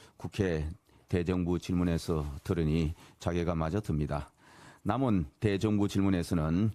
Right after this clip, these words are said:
부디 야당 의원님들의 상식적이고 합리적인 질문을 듣고 싶습니다. 사사건건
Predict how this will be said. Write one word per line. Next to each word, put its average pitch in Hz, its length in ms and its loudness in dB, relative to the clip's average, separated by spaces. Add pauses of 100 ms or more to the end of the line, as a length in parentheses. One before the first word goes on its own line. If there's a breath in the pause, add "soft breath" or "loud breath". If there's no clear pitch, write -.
(220 soft breath)
부디 98 380 0 (280 soft breath)
야당 92 500 0
의원님들의 90 800 2 (340 loud breath)
상식적이고 110 960 0
합리적인 110 560 2
질문을 92 380 2
듣고 80 460 -2
싶습니다. - 680 -4 (480 loud breath)
사사건건 98 880 -2